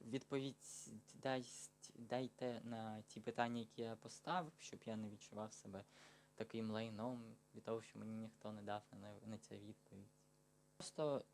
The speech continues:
ще одна вставка, я дід, я закінчую свої розмови завжди ось як дід і бабки. Просто мільйон раз кажу: "Ну все, давай", і потім продовжую розмовляти. І відео я також закінчую так само. Ну, дід — це не про вік.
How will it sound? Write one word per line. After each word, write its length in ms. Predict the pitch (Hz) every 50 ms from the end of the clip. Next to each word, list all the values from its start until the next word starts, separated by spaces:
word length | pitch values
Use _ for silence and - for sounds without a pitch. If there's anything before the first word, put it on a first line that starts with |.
| - -
ще 240 | - - - 139 131
одна 220 | 123 120 120 120
вставка, 440 | 123 - - - 185 202 - - -
я 240 | 127 120 - 139 135
дід, 560 | 117 98 101 110 143 151 127 107 - - - -
я 540 | 110 107 104 110 117 117 110 107 104 101 104
закінчую 720 | 101 107 110 - - 151 151 143 - - - 127 113 110 110
свої 600 | - - 110 110 113 110 107 107 107 104 104 107
розмови 600 | 110 113 110 - 117 117 135 165 196 185 160 147
завжди 480 | 120 110 120 123 143 139 - 123 110 113
ось 240 | 110 113 110 - -
як 200 | 113 113 113 113
дід 400 | - - 127 135 139 131 - -
і 80 | 110 113
бабки. 680 | 110 107 113 117 113 110 - - - - 113 107 101 - - - - - - - - -
Просто 420 | - 127 139 143 - - - 135 127
мільйон 560 | 127 120 117 113 113 127 131 131 131 123 113
раз 320 | 107 117 117 120 120 -
кажу: 260 | - - 117 113 123
"Ну 80 | 120 123
все, 260 | 120 - - 131 131
давай", 400 | 123 117 113 110 120 151 196 202
і 140 | 165 - 135
потім 380 | - - 131 156 - - 151 127
продовжую 680 | - 127 127 117 127 131 139 135 135 131 139 127 123
розмовляти. 640 | 131 127 120 123 120 117 113 117 113 95 - - 107
І 40 | 104
відео 260 | 113 151 175 156 165
я 120 | 160 151
також 460 | 151 - 139 135 - - 117 101 90 -
закінчую 460 | - - - - 92 - - - -
так 200 | - - 87 -
само. 300 | - - 98 95 95 95 - - - - - - - -
Ну, 100 | 165 170
дід — 360 | 156 120 131 180 233 269 -
це 200 | - - 165 170
не 140 | 180 160 147
про 200 | - - 127 117
вік. 380 | 110 110 123 117 104 - -